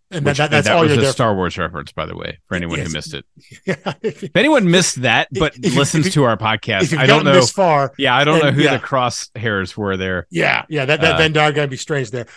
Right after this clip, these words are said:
Speaker 1: But yeah, so, so it is strange. Uh, it is, I, I will grant you that it's a little strange that she's out there, um, you know, contracting Hunter to go find her. But it, you know, I,
Speaker 2: But you
Speaker 1: I
Speaker 2: needed
Speaker 1: think
Speaker 2: Hunter in the game.
Speaker 1: Yes, you, you
Speaker 2: And
Speaker 1: needed, you needed
Speaker 2: the
Speaker 1: an extra
Speaker 2: law
Speaker 1: character there.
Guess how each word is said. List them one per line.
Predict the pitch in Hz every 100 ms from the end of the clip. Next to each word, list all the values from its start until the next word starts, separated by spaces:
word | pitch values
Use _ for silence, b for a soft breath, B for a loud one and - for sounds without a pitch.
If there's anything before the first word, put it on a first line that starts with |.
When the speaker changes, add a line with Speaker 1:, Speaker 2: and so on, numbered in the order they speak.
| B
Speaker 1:
But | 233
yeah, | 220 127 -
so, | 208 170 B -
so | 233
it | 202 220
is | 269
strange. | - 240 240
Uh, | 220 202 - 170 202
it | 214
is, | 233
I, | - 170 -
I | 165
will | 156
grant | 151 220 156
you | 131
that |
it's | 147
a |
little | 226 254
strange | 180 156 170 - B B 170
that | 147
she's | 175 156
out | 160 175
there, | 175 160 165
um, | 143 131 123 117 _ _
you | 160
know, | 143 135
contracting | 156 151 156 151 151 135
Hunter | 143 147 156 139 131 b b _ _ -
to | 147
go | 151
find | 131 156 147 147
her. | 120 123
But | 120 147 151
it, | 160 165
you |
know, | 139 131 135 131 _ _ -
I, | 156
Speaker 2:
But | 175
you | 165
Speaker 1:
I | 165
Speaker 2:
needed | 190
Speaker 1:
think | 190
Speaker 2:
Hunter | 135 139 123
in | 107
the | 95
game. | 92 101 85 82 - _ _
Speaker 1:
Yes, | 196 196 - -
you, | 175
you | 160 135
Speaker 2:
And | 131 127
Speaker 1:
needed, | 104 - _ -
you | 170
needed | 202
Speaker 2:
the | 135
Speaker 1:
an | 175
extra | 143
Speaker 2:
law | 175 170
Speaker 1:
character | 165 147 139 131
there. | 123 113